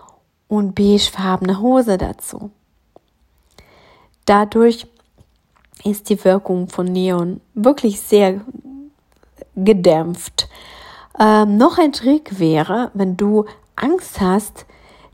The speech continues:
dass, ähm, irgendeine Neonfarbe unvorteilhaft, äh, mit deiner Haut,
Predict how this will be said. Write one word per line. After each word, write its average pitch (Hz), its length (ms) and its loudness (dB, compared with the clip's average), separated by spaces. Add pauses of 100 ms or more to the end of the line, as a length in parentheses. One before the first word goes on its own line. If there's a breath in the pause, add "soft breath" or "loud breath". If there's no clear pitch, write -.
(120)
dass, - 440 -4
ähm, 190 520 0 (240)
irgendeine 214 580 0
Neonfarbe 202 1080 -2 (500 soft breath)
unvorteilhaft, 185 1400 0
äh, 180 340 0 (920 loud breath)
mit 190 220 -2
deiner 165 920 0
Haut, 190 920 0